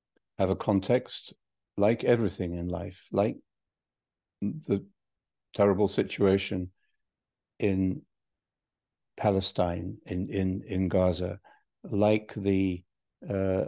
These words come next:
attack, the awful, brutal, vicious attack of Hamas, uh, upon in-, innocent Israelis that led to this, and has repeated the history of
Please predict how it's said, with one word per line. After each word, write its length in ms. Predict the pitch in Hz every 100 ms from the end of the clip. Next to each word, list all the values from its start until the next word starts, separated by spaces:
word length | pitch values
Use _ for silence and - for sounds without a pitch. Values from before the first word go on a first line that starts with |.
| -
attack, 600 | - - 139 104 - -
the 160 | 101 90 -
awful, 520 | 117 107 - 85 80 - _ _ _ 247 202
brutal, 560 | - 120 117 95 82 82 _ _ _ _ _ -
vicious 400 | 107 - 92 -
attack 440 | 92 107 92 95
of 240 | 98 87 92 - -
Hamas, 520 | 107 90 82 - - _ _ _ _ -
uh, 160 | 92 92
upon 340 | 87 110 92
in-, 180 | 87 101
innocent 540 | - 98 87 - 95 -
Israelis 720 | 87 92 90 85 87 90 - _ _ _ -
that 200 | 104 -
led 220 | 98 82
to 140 | - 95
this, 500 | 87 85 - - - _ _ _ _ _ _ 104
and 280 | 90 87 -
has 380 | 101 92 - - _ -
repeated 640 | 156 - 104 92 92 90 - _ _ _ -
the 60 | 98
history 640 | 104 - - 101 87 87 _ _ _ _ -
of 320 | 104 85 -